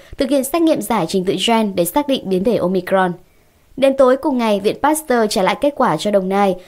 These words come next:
với mười trên mười mẫu bệnh phẩm là chủng Omicron. Vì vậy, xác định chủng virus đang lây lan nhanh ở Đồng Nai trong thời gian gần đây là biến chủng Omicron. Do đó, tốc độ lây lan của dịch sẽ tăng cao trong thời gian tới,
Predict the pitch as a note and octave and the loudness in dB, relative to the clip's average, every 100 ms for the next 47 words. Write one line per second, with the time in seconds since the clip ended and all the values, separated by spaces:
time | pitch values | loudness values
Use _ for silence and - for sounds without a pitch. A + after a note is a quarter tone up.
0 | - A#3+ C#4+ D4 A3+ C4 A#3 A3+ F#3+ F#3+ | -2 2 4 4 2 0 2 0 2 0
1 | A3+ A#3 G3+ B3 D#3+ E3+ E3 A3 E3+ F#3 | 0 -4 0 0 0 -2 -2 -2 -2 -2
2 | F#3+ F#3+ - F#3+ F3+ - _ _ _ _ | -2 -4 0 0 0 -6 _ _ _ _
3 | _ _ _ - B3 A3 F#3+ C#4 C4+ G3+ | _ _ _ -4 0 0 0 0 0 0
4 | G3 F3 G#3+ C#4 - G#3+ G#3+ G#3+ G#3+ G#3 | -2 0 0 0 0 -4 0 0 0 0
5 | G#3+ F#3 E3 E3 F3+ G3+ F#3 - - - | 0 0 0 0 2 2 0 -4 -14 -4
6 | C#4 B3 A#3 F#3+ G3+ G3 F3 G3 G3 F3+ | -2 0 -2 -2 0 -2 0 0 0 -2
7 | E3 E3+ A#3+ F#3+ F3+ F#3 F3+ G3+ F#3 F3+ | -4 -2 -2 -4 -2 -4 -2 0 0 -4
8 | _ _ _ _ - C4+ A#3 A#3 E4 D4 | _ _ _ _ -2 2 2 0 0 0
9 | A3 A3 A3 G#3 G3 E3 F3+ F3 - - | 0 -2 -2 -2 -2 -2 -2 -4 -8 -6
10 | G#3+ G3+ G#3 G3+ F#3+ G#3 F#3+ F3+ D#3 F3 | -6 -2 0 0 -2 -4 -4 -2 -2 -2
11 | F3 E3 F3 | -2 0 0